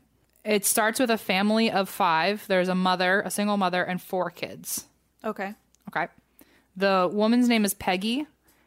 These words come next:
Speaker 1: um, Peggy Hodgson.
Speaker 2: Okay.
Speaker 1: And she has four kids, Janet,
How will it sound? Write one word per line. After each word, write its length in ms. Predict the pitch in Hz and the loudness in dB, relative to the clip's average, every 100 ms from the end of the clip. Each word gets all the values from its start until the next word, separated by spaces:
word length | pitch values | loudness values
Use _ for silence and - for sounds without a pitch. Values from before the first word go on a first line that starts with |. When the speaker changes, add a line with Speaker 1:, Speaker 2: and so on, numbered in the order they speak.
| _ _ - | _ _ -4
Speaker 1:
um, 300 | 196 185 180 | 0 0 -2
Peggy 320 | 226 226 220 | -4 -2 -2
Hodgson. 800 | 175 165 185 - - 254 285 294 _ _ _ _ 202 | 0 -2 -2 -4 -2 0 -2 -4 _ _ _ _ -20
Speaker 2:
Okay. 260 | - 196 196 _ - | -20 -20 -20 _ -4
Speaker 1:
And 460 | 196 196 185 185 | 0 0 0 -2
she 180 | - 208 | -4 -2
has 220 | 196 190 | 0 -2
four 300 | - 208 214 | -2 0 0
kids, 600 | 208 - 185 185 180 - - | 0 0 2 0 -2 -10 -12
Janet, 540 | 180 214 208 233 247 | -4 0 2 2 2